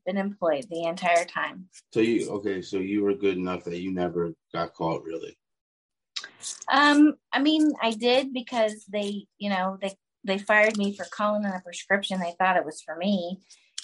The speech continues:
Speaker 1: Um, and it wasn't, but they never, they didn't know that. And so technically, yeah, I mean, that was my getting caught, if you will, moment. It was very scary. And, and like I said, I wish that I wouldn't have felt like I was so alone when that happened.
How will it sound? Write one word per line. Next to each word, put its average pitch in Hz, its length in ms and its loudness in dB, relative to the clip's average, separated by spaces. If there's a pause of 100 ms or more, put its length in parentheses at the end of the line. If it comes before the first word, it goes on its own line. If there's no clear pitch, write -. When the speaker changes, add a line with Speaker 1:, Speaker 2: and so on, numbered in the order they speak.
(100)
Speaker 1:
Um, 170 380 0 (260)
and 185 120 2
it 143 120 0
wasn't, 190 540 4
but 180 320 2
they 190 140 4
never, 180 440 -4
they 220 140 2
didn't 214 300 -2
know 226 260 2
that. 185 340 -4 (720)
And 185 400 -2
so 202 160 -6
technically, 294 640 -2
yeah, 247 160 4
I 214 80 4
mean, 208 200 -2
that 208 200 -4
was 220 160 -8
my 202 260 0
getting 190 320 -4
caught, 190 420 4
if 185 180 -14
you 185 120 -20
will, 180 320 2
moment. 196 480 -2
It 196 100 -8
was 190 380 -6 (480)
very 220 320 6
scary. 208 800 -2
And, 185 100 -4 (180)
and 190 160 -2
like 185 220 0
I 170 80 -2
said, 208 240 2
I 180 120 4
wish 190 400 -8
that 175 160 0 (680)
I 202 80 4
wouldn't 202 280 0
have 180 120 -10
felt 202 200 0
like 185 160 -6
I 175 100 0
was 185 200 -8
so 160 260 -2
alone 180 260 -4
when 165 140 -10
that 170 140 -8
happened. - 540 -6